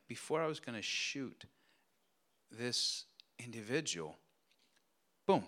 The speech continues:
they shrank. They became a two-year-old, a two-year-old child. And they raised their hands toward me and said, "Daddy, Daddy." Oh,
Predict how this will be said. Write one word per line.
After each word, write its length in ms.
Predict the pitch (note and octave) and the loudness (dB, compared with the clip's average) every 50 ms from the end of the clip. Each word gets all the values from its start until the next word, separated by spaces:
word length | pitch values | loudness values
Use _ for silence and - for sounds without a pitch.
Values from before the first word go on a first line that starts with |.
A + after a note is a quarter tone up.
| - - - - _ _ _ - - | -4 -14 -20 -20 _ _ _ -20 -14
they 140 | - A2 G#2 | -10 -6 -2
shrank. 360 | - - - - C3 B2 A2 - - - | -2 0 0 0 -2 -2 -4 -6 -10 -8
They 120 | - B2+ | -6 -6
became 460 | B2 C3 B2+ - - A#2 A2+ A2 G#2+ - _ - | -4 -4 -6 -8 -8 -8 -8 -8 -10 -12 _ -16
a 60 | - - _ | -16 -8 _
two-year-old, 760 | - - - C3 B2+ A#2+ G2+ D#2+ D#2 D#2+ D#2+ D#2+ E2+ - - - _ _ _ _ _ _ - | -6 -6 -4 -6 -6 -6 -6 -8 -8 -8 -10 -10 -12 -14 -18 -20 _ _ _ _ _ _ -20
a 40 | - | -12
two-year-old 760 | - - - - D3 D3 C#3 G#2+ E2 D#2 C#2+ C#2+ D#2 - - | -8 -8 -6 -6 -6 -6 -6 -4 -4 -6 -6 -8 -10 -6 -6
child. 480 | - - B2 A#2 G#2+ F2+ D2+ D#2 - - - - - - - - - - - - - _ - | -4 -2 -2 -2 -2 -2 -4 -6 -10 -14 -20 -20 -20 -20 -20 -20 -20 -20 -20 -20 -20 _ -12
And 100 | C3+ A#2+ | -6 -4
they 100 | B2 C3+ | 0 2
raised 260 | D#3+ F3+ F3+ D#3+ D3+ | 2 2 2 0 -2
their 80 | D3 | -2
hands 400 | C3 C#3 C#3+ C#3+ D3 D3 C#3 - | -2 -2 -2 -2 -2 -2 -2 -2
toward 180 | - - A2 G#2 | -2 -2 -2 -4
me 80 | A2 G#2+ | -6 -6
and 80 | G#2+ | -6
said, 220 | - - A2 G2 - _ _ _ _ _ | -6 -6 -6 -8 -12 _ _ _ _ _
"Daddy, 840 | - G3 G#3 A#3 B3 B3 B3 B3+ B3 B3+ B3+ A#3+ A#3 G#3 D3 - - - _ _ _ _ _ _ _ _ _ _ _ _ _ _ _ _ _ - | 4 6 8 8 8 8 8 6 6 4 2 2 0 -2 -4 -6 -12 -20 _ _ _ _ _ _ _ _ _ _ _ _ _ _ _ _ _ 4
Daddy." 680 | - F#3 A3 A#3+ A#3+ A#3+ A#3+ A3+ G#3 F3+ C3+ A2+ - - - _ _ _ _ _ _ _ _ _ _ _ _ - - - - - - - - - - - - - - - - - _ _ _ _ _ _ _ - | 6 8 8 8 8 8 6 4 2 0 -2 -4 -8 -14 -20 _ _ _ _ _ _ _ _ _ _ _ _ -20 -20 -20 -20 -20 -20 -20 -20 -20 -20 -20 -20 -20 -20 -20 -20 -20 _ _ _ _ _ _ _ 0
Oh, 280 | A3 G#3+ D#3 - - | 2 2 2 2 -2